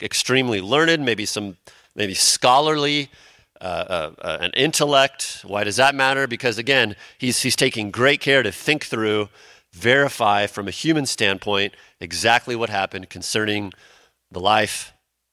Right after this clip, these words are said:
of Christ. And of course, again, we know Second Peter one twenty and twenty-one, the Spirit, of course, inspired the text, so it is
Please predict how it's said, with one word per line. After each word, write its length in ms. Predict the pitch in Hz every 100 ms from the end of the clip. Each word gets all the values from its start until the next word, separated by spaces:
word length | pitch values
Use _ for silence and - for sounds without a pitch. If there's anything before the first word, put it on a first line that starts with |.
| _ _ _
of 160 | 90 -
Christ. 760 | - 104 85 - - - - -
And 80 | 87
of 80 | 85
course, 260 | 104 95
again, 260 | 107 127 107
we 80 | 104
know 300 | 107 101 87 - _ _
Second 340 | - 117 107
Peter 180 | 117 104
one 220 | 104 107
twenty 240 | - 113 101
and 80 |
twenty-one, 420 | 92 90 95 131 120
the 80 | 101
Spirit, 420 | - 110 113 110
of 520 | _ _ _ _ _
course, 240 | 104 101
inspired 520 | 95 - - 120 120 110
the 80 |
text, 340 | - 95 - -
so 120 | 104
it 120 | 90
is 440 | 101 98 90 -